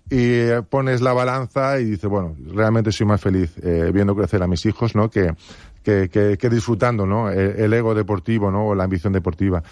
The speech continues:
Y en ese sentido, bueno, ya me vi-, vine a Benidorm y, y equipos que estuvieran cerca, ¿no? Eh, llevaba dos años parado sin entrenar con el hotel. Eh, el Villajoyosa me llamó, estuve ahí,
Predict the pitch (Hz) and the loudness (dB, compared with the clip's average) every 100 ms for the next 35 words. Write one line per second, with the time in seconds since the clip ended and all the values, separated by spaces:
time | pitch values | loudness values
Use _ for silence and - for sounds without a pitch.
0 | - - - - 131 139 151 139 156 120 | -18 -20 -20 -4 0 2 2 0 0 0
1 | 120 107 107 110 113 104 101 101 87 95 | -4 -2 0 0 0 -2 -2 -4 -4 -6
2 | 117 117 107 127 127 123 127 135 175 202 | -2 0 0 0 2 0 0 0 0 0
3 | 170 117 104 92 127 107 95 120 143 107 | -2 -2 -2 -4 -2 -2 0 -2 -2 -2
4 | 113 107 98 127 123 92 90 120 113 87 | 0 0 0 -2 -2 -2 -2 -4 -4 -2
5 | 87 82 87 90 - - - - - - | -2 -2 -4 -6 -10 -10 -10 -10 -12 -12
6 | - 110 107 117 113 113 117 120 117 104 | -2 2 4 2 0 -2 -2 0 0 -2
7 | - 117 117 123 117 110 113 113 123 123 | 0 0 0 -2 -4 -2 -2 -2 0 0
8 | 123 147 165 - _ _ - _ _ - | 0 -2 -2 -10 _ _ -20 _ _ -4
9 | 117 110 110 113 127 123 131 131 139 180 | 0 0 0 0 0 0 0 0 0 0
10 | 240 220 127 123 120 123 123 117 | -2 -4 -2 0 0 0 -2 -4